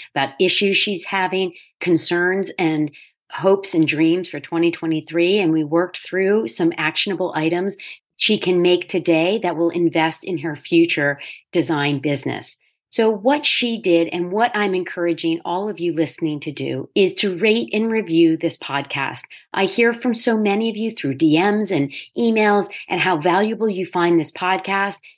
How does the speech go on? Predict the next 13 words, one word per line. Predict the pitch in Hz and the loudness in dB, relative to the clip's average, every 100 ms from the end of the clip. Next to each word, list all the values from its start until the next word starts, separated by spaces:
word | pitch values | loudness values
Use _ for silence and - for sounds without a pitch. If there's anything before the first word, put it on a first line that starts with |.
| _ | _
If | 214 175 | -4 0
you | 208 220 | 0 2
could | 175 - | 0 0
put | - 233 | 0 0
that | 220 214 214 | 0 0 0
into | 185 180 190 | 0 0 -2
a | - | -4
review, | 151 160 147 180 208 220 226 - - - | 0 0 2 2 2 2 -2 -6 -18 -10
take | - 214 226 | -2 0 0
a | 220 | -2
screenshot | - - 196 208 202 208 202 214 - | -4 -2 -2 -2 -2 -2 -4 -6 -6
for | 202 202 | -6 -4
me, | 202 202 | -2 -2